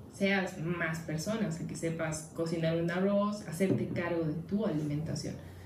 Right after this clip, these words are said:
Entonces, cuando empiezas tú a cambiar ese tipo de, de razonamiento, ¿no? De, de buscar soluciones externas de, "Ah, no, esa dieta o ese plan reductor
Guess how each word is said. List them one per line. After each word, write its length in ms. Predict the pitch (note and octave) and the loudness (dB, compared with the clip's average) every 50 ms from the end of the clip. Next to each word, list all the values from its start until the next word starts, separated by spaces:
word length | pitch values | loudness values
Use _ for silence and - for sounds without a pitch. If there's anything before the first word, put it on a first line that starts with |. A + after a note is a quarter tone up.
| - - - - - - | -16 -16 -16 -16 -16 -12
Entonces, 260 | - - F#3+ F#3 F#3 - | -4 0 0 2 2 2
cuando 200 | F#3+ F#3+ G3 G3+ | 4 4 6 6
empiezas 380 | G3+ G#3 G3+ A3+ A#3+ B3 - - | 6 4 2 0 -2 -2 0 0
tú 60 | G3 | 0
a 180 | G3+ G3 - | 0 0 -2
cambiar 540 | - F3 F3 F#3 F#3 F#3+ F#3 F#3+ G3 F#3+ - - - | -2 0 2 4 4 4 4 4 2 0 -2 -2 -2
ese 220 | F#3 - - E3 | -2 -2 -2 -4
tipo 340 | D#3+ - F3+ E3 - F3 E3 | -4 -4 -4 -2 0 0 2
de, 120 | E3 E3 D#3+ | 2 2 2
de 140 | D#3+ D#3 D3+ | 2 0 0
razonamiento, 640 | D#3+ D#3+ - E3 D#3 D3+ E3+ E3+ E3+ E3+ - F3+ F3 | 0 0 0 0 0 0 0 0 0 0 0 0 0
¿no? 140 | F#3 F#3 F#3 | 2 4 4
De, 200 | F#3 F3+ F3 - | 2 2 0 0
de 160 | - E3 E3 | 2 2 2
buscar 340 | E3+ E3+ - - - E3+ E3 | 2 2 0 -2 -4 -4 -4
soluciones 580 | E3 F3 D#3+ - E3 E3+ F3+ E3+ E3 E3 E3 - - - | -4 -4 -4 -2 -2 0 0 0 0 0 -2 -2 -2 -2
externas 680 | E3+ E3 - - - - F#3 F#3 F#3+ F#3 E3 D#3+ D3+ D3+ | -2 -2 -2 -4 -2 0 2 2 2 2 0 -2 -2 -4
de, 120 | C3 C3 - - - - - - - | -4 -6 -8 -12 -14 -14 -14 -4 0
"Ah, 140 | F#3 G#3 G#3+ | 2 2 4
no, 160 | G#3+ G#3 G#3 | 4 4 4
esa 220 | G3+ G3+ G3 F#3+ F#3 | 4 4 2 2 2
dieta 500 | G3 G#3 G3+ G3 - E3+ E3 E3 D#3+ E3 | 2 2 2 0 0 -2 -2 0 0 2
o 60 | F3 | 2
ese 220 | F3+ F3+ F3+ F3+ E3 | 0 0 -2 -4 -2
plan 240 | E3 F#3+ F#3 F3 F3 F3 | 0 0 2 2 0 0
reductor 600 | E3 E3+ E3+ E3+ E3+ - F#3 F#3 F#3+ F#3+ F#3+ F3+ | 0 0 0 0 -2 -2 0 2 2 4 4 2